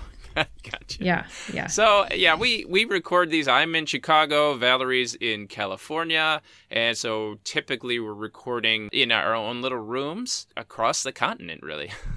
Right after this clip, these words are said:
Speaker 2: You know, what's great is that we can do that. You couldn't do that, you know, maybe fifteen years ago or something like that.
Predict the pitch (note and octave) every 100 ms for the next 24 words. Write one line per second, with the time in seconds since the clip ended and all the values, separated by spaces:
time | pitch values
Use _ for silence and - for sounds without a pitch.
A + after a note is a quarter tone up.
0 | - - A3+ A3+ G#3+ G#3 - G#3 A3+ -
1 | G#3 G3+ F#3 G3 F#3+ - G#3+ A#3+ C4+ C4
2 | B3 D4+ D4+ E3 - _ - G3 F#3+ A3
3 | G#3 G3+ A3 F#3 F3 E3+ _ - F3 F3+
4 | F#3+ F3+ F3+ F3+ F3 - F#3+ F3+ G3+ G3
5 | B2+ C#3+ F3 - - E3+ E3 F3 F3 -
6 | -